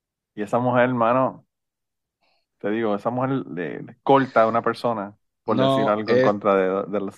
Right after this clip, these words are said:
Speaker 1: Saints.
Speaker 2: ¿te acuerdas
Speaker 1: <laughs>
Speaker 2: cuando, eh, veíamos noticias,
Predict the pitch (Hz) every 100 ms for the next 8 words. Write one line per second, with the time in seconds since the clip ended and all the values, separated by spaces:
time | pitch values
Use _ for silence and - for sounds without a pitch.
0 | _ - 104 92 87 _ _ _ _ _
1 | 123 110 - 120 127 156 165 147 156 151
2 | 147 139 135 131 127 117 - 156 143 113
3 | 120 120 117 110 110 107 107 117 135 139
4 | 135 117 117 131 - 107 101